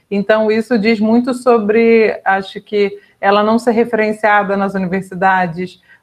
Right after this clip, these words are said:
os autores homens usarem os conceitos que ela trabalha, mas n-, colocarem uma simples nota de rodapé e não divulgarem o trabalho, né, que,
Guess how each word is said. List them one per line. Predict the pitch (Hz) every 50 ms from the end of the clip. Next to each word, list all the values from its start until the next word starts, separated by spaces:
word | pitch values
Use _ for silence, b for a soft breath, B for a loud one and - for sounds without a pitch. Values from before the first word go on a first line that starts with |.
| b
os | - 202 185
autores | 214 208 202 202 220 214 214 208 220 202 190
homens | 202 196 202 202 196 196 190
usarem | 202 202 190 175 196 185 190 190 190 190
os | 190 185
conceitos | - - 202 196 196 - - 190 196 196 208 208 -
que | - 190
ela | 196 190
trabalha, | 190 196 202 185 180 185 185 185 180 185
mas | 185 185 185 185 175
n-, | 180 185 185 - _
colocarem | - - 208 214 208 208 214 208 202 202
uma | 208 208 202 202
simples | 196 - 214 208 208 233 220
nota | 214 202 190 190 196
de | 185 185
rodapé | 185 190 190 185 190 190 190 - 190 190 190 190 190 b b b b b b b b -
e | 208
não | 202 202 196 202 214 220 226 220
divulgarem | 185 196 220 185 208 214 196 196 202 196 196 190 190 190 190 190 - -
o | - 208
trabalho, | - 240 226 220 202 208 202 202 214 208 208
né, | 214 226 254
que, | 254 254 - 226 214 208 - -